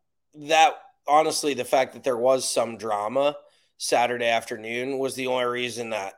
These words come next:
Sunday was worth watching. Um, so did you know, real quick, 'cause I, I do wanna talk about players, uh, that we feel like should have been there, and, you know, who we,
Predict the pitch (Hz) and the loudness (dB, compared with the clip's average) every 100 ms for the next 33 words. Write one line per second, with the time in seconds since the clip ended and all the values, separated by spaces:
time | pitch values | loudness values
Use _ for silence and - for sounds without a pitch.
0 | _ - 143 131 117 107 104 117 113 - | _ -2 0 0 -2 -6 -8 -8 -8 -6
1 | 104 107 110 98 95 98 _ _ _ _ | -2 -2 -2 -8 -12 -16 _ _ _ _
2 | 117 123 110 98 95 98 _ _ _ _ | 0 2 2 -2 -8 -18 _ _ _ _
3 | _ - 170 151 139 147 214 147 143 135 | _ -4 -2 -2 -2 -6 -2 4 6 6
4 | 110 110 110 _ 135 131 - 135 120 - | 4 -2 -8 _ 0 0 2 2 2 -2
5 | - - 127 123 120 120 131 139 135 120 | -12 -14 -2 0 0 0 -2 -2 -4 -2
6 | 135 117 117 117 107 - 123 117 113 107 | 0 0 2 -2 -2 -2 -2 -2 -4 -8
7 | - - _ _ _ _ _ 113 101 101 | -12 -16 _ _ _ _ _ 0 0 0
8 | 107 107 101 - 123 123 - 123 110 - | -2 0 0 -4 -8 -8 -4 0 0 -2
9 | - 113 123 135 143 151 156 175 _ _ | -4 -6 -2 -2 0 0 0 -4 _ _
10 | _ _ _ _ 127 120 113 - _ 135 | _ _ _ _ 0 0 -2 -8 _ -6
11 | 127 120 120 123 135 131 127 120 113 | -2 0 0 -2 -6 -4 -4 -4 -6